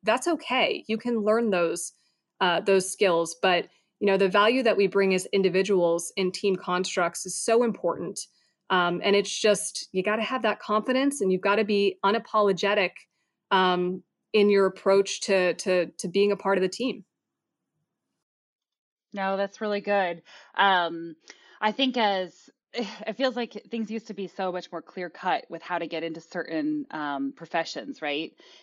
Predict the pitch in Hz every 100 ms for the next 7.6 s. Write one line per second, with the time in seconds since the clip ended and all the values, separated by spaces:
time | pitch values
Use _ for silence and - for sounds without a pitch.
0 | - 185 180 175 170 170 185 190 185 165
1 | - 185 190 247 247 - 175 160 160 160
2 | - 185 185 175 - 175 - 180 165 -
3 | - 165 180 180 165 165 156 151 160 156
4 | 165 160 156 151 175 175 180 170 170 180
5 | 185 160 151 170 - 165 165 170 165 160
6 | 151 160 175 - - 208 220 185 185 -
7 | 180 170 180 170 156